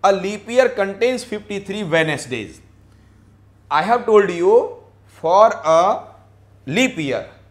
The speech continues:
how many days are there? For a leap year, it has three sixty-six days. These three sixty-six days, when will be divided by seven,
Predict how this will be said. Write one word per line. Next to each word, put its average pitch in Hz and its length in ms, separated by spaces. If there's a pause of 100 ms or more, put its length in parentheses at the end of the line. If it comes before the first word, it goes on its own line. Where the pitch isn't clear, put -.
how 147 260
many 214 200
days 220 240
are 220 160
there? 240 520
For 180 160
a 196 60
leap 175 320
year, 170 400
it 160 160
has 151 300 (100)
three 170 460
sixty-six 160 1040
days. 120 560 (1500)
These 202 300
three 233 240
sixty-six 220 640
days, 196 240
when 185 240
will 180 100
be 185 140
divided 165 500
by 175 140
seven, 151 540